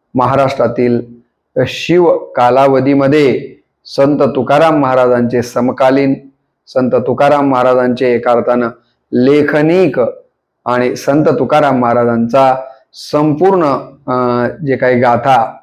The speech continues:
जो बुडवला गेला होता, तो पुनर्लेखन करण्याचं काम ज्यांनी केलं, ते संताजी महाराज, अ, ज्यांच्याबद्दलची बऱ्याच जणांना माहिती नसते आणि,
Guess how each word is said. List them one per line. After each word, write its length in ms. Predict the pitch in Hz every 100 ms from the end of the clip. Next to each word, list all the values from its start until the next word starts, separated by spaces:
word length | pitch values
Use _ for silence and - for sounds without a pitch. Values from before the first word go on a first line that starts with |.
| -
जो 100 | 127
बुडवला 360 | 120 135 170 156
गेला 260 | 127 117
होता, 340 | 113 113 117 113 - _ _ -
तो 80 | 117
पुनर्लेखन 760 | - 156 190 165 147 139 127
करण्याचं 460 | 127 120 120 120 117
काम 340 | 127 120 113 117 _ _ _ _ -
ज्यांनी 320 | 131 120 117 113
केलं, 420 | 123 127 127 123
ते 300 | - - 120
संताजी 560 | 120 117 117 117 117
महाराज, 520 | 117 117 123 139 254 - - _ _ _ -
अ, 340 | 127 123 123 120
ज्यांच्याबद्दलची 1200 | 127 123 120 160 147 131 131 123 123 123 123 - _ _ _
बऱ्याच 400 | 127 135 147 170
जणांना 500 | 131 135 127 123 123
माहिती 680 | 120 120 127 120 135 131 - -
नसते 760 | 123 117 - 151 139 113 - _ _ _ _ -
आणि, 460 | 127 127 123 123